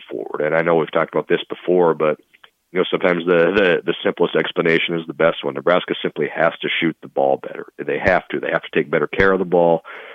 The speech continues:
They have to rebound the ball better, but they have to shoot the ball better, or it's gonna be a long, long, long winter. So we'll see what it looks like. I think Fred still likes his team. He knows he's gonna get Trey McGowan's back here in probably two to three weeks or so. We'll see what that ends up looking like. That's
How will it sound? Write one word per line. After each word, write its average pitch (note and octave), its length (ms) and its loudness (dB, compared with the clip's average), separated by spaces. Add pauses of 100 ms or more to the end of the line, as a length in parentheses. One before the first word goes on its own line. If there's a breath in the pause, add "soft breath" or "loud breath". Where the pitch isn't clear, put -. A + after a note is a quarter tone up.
(140 loud breath)
They D#2+ 60 -6
have D#2 100 -4
to - 80 -10 (500)
rebound F2+ 380 2
the E2 40 -4
ball E2+ 180 4
better, E2 400 2 (560 loud breath)
but F2+ 160 -4
they F#2 100 4
have F#2 200 4
to - 60 -4 (100)
shoot F#2 120 2
the - 80 -20
ball C#2+ 160 2
better, C#2 260 0
or E2+ 140 0
it's E2+ 100 -2
gonna E2+ 160 0
be E2 120 2
a D#2 80 4
long, D#2+ 400 4
long, D#2+ 240 4
long D#2 300 2
winter. D#2 260 -2 (160)
So E2+ 320 4 (420 loud breath)
we'll B2 140 2 (100)
see C#3 60 6
what B2+ 80 4
it G#2 80 6
looks G#2+ 260 2
like. D2+ 240 0
I F2+ 60 4
think A2 180 0 (120)
Fred G#2 180 4 (100)
still G#2 220 4
likes F2+ 280 4
his G2 140 0 (100)
team. G#2 280 2
He G#2 160 2
knows F#2 240 4
he's G2+ 100 2
gonna G2 160 2
get F#2 120 2
Trey G2+ 160 2
McGowan's F#2 420 2
back G2 260 2
here G2+ 160 2
in F2+ 160 0
probably F#2 340 2 (160)
two A2+ 120 2
to G2 60 0 (100)
three G#2+ 140 4
weeks F#2 340 2
or G2 80 2 (100)
so. G2 240 2 (380 loud breath)
We'll - 120 -6
see - 80 2
what E2+ 160 2
that E2 120 6
ends F#2 180 2
up F2 160 2
looking F#2+ 280 2
like. F#2 240 2
That's F2 180 0